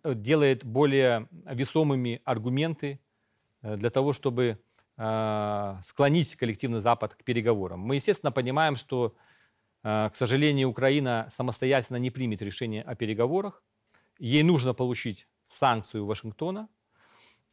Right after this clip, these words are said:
и, э, позиция мирового сообщества изменится. Вот несмотря на то, что G двадцать, решения будут, э, о переговорах принимать две страны.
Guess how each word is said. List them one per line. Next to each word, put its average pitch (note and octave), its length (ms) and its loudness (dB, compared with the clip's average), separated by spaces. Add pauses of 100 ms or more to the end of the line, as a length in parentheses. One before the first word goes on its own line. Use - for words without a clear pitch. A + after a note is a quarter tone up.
и, C3+ 420 2
э, A2 840 2
позиция B2+ 720 2
мирового B2+ 440 2
сообщества A#2 500 -4
изменится. A2+ 760 -6 (600)
Вот A#2+ 160 -2
несмотря C#3+ 360 2
на C#3+ 100 2
то, C3+ 120 -2
что B2 360 -2 (140)
G A2 300 0
двадцать, F3 600 0 (460)
решения G3+ 560 2
будут, D3 480 -4
э, - 40 -12
о B2 460 2
переговорах C3 580 2
принимать B2 380 0
две G#2+ 180 -4
страны. F2+ 420 -10